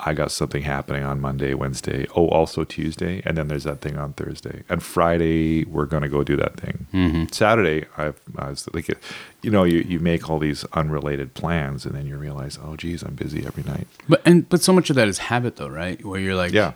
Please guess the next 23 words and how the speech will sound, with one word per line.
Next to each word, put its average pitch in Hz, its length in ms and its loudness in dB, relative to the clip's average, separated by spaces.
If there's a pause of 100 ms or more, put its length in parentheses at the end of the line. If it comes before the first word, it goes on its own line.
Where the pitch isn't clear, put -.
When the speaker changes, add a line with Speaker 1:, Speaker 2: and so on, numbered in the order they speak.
(100)
Speaker 2:
you 110 100 0
know, 95 140 2
for 110 180 -2
me, 107 300 6
it's, - 180 -2
it's - 440 -6 (600)
right 101 440 4
up 107 300 -2
to 95 560 6 (440)
<laughs> - 20 -12
It 95 760 4
was 104 260 4 (300)
March 107 300 2
twelfth, 95 460 2
twenty 87 280 0
twenty. 85 560 2 (520)
Uh, 85 320 4
I 90 100 2
was 87 160 2
about 85 240 2
to 87 120 -2
host 87 520 -2
this, 82 400 0